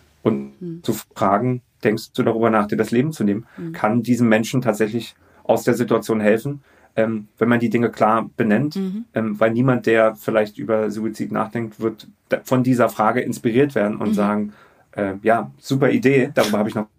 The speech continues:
Speaker 1: gar nicht nachgedacht.
Speaker 2: Ja.
Speaker 1: Ähm, und das ist halt so, wenn, wenn jemand in so einer, in so einer Notlage ist, fühlt er sich vor allem auch sehr, sehr einsam und hat das Gefühl, niemand kümmert sich. Und indem man dieses Gespräch führt, zeigt man natürlich auch, dass man sich um diese Person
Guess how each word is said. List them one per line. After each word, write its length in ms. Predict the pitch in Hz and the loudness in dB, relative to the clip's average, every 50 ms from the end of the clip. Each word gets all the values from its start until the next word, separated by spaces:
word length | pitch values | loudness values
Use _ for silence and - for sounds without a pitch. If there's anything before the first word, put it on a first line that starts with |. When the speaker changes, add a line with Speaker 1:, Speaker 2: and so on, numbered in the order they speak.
| _ _ _ | _ _ _
Speaker 1:
gar 180 | - 107 104 113 | -2 0 2 2
nicht 160 | 131 135 135 | 0 0 0
nachgedacht. 460 | 110 104 104 104 - 110 117 127 135 135 - | 0 -2 -2 -2 -2 -2 -2 -4 -6 -8 -12
Speaker 2:
Ja. 40 | - 180 175 175 - - - | -8 -6 -6 -6 -8 -8 -2
Speaker 1:
Ähm, 280 | - 120 110 110 110 107 | -2 0 0 0 -4 -2
und 160 | - 120 - | -2 0 0
das 100 | 120 - | 0 -2
ist 140 | 123 135 - | -2 -2 0
halt 140 | 185 160 - | 0 0 0
so, 180 | 120 107 98 | -2 -2 0
wenn, 260 | 104 110 117 117 113 117 | 0 -2 -2 -2 0 0
wenn 140 | 117 120 | 0 2
jemand 260 | 120 120 123 127 120 - | 2 2 2 2 0 0
in 260 | - 120 117 120 117 | -2 -2 -2 -2 -2
so 100 | 120 120 | 0 0
einer, 300 | 120 120 117 117 113 - | 2 2 2 2 0 -2
in 120 | 123 120 | -4 -4
so 60 | 113 | -2
einer 120 | 117 117 117 | 0 0 0
Notlage 440 | 113 113 135 139 143 135 123 123 - | 0 0 -2 0 0 -2 -2 -2 -2
ist, 220 | 143 143 - - - - - - | -4 -6 -8 -10 -18 -20 -20 -8
fühlt 220 | - - 143 143 | 0 0 2 4
er 80 | 156 139 | 4 2
sich 140 | 131 139 135 | 2 0 0
vor 140 | - - - | 0 0 2
allem 240 | - 127 135 135 | 2 2 2 2
auch 240 | 131 127 123 - - - _ _ _ _ _ _ - | 2 2 0 0 -2 -8 _ _ _ _ _ _ -4
sehr, 180 | - 120 117 | 2 2 2
sehr 200 | 113 123 113 - | 4 2 0 2
einsam 340 | - 107 131 143 160 160 160 | 2 2 2 2 0 -2 -2
und 160 | - 120 117 | -4 -4 -4
hat 120 | 120 123 - | -4 -2 -2
das 140 | 127 123 - | -4 -4 -4
Gefühl, 300 | 135 - - - 127 123 | -10 -8 -4 -2 0 0
niemand 340 | 120 117 120 120 113 104 | 0 0 0 -2 -2 -2
kümmert 300 | - - 139 151 156 147 | 0 0 2 2 0 0
sich. 260 | - 147 147 139 - _ _ _ - - - - | 0 -2 -2 -2 -6 _ _ _ -20 -20 -12 -8
Und 120 | 117 113 | -4 -2
indem 240 | 113 113 117 123 123 | 0 4 4 4 4
man 140 | 123 120 110 | 4 2 2
dieses 340 | 117 110 107 117 107 - | 0 -2 -4 -4 -6 -6
Gespräch 380 | - - - - - 113 104 101 | -8 -10 -8 -4 -2 -2 -2 -4
führt, 340 | - - 131 139 151 - - _ _ - _ - | -4 0 2 2 2 0 -2 _ _ -20 _ -10
zeigt 240 | - - 110 104 104 | -4 -2 -2 0 0
man 100 | 117 117 | 0 0
natürlich 400 | 113 110 107 - 113 113 - - | 0 0 0 -2 -4 -2 -2 0
auch, 140 | 117 107 104 | 0 0 0
dass 180 | - 110 104 107 | -2 -6 -4 -2
man 140 | 113 107 | -4 -2
sich 240 | 101 107 104 - - | -4 -4 -6 -8 -10
um 80 | - 104 | -6 -6
diese 160 | 110 104 107 | -4 -4 -4
Person 460 | 104 117 104 104 104 107 104 104 - | -4 -2 -2 0 0 0 -2 -2 -4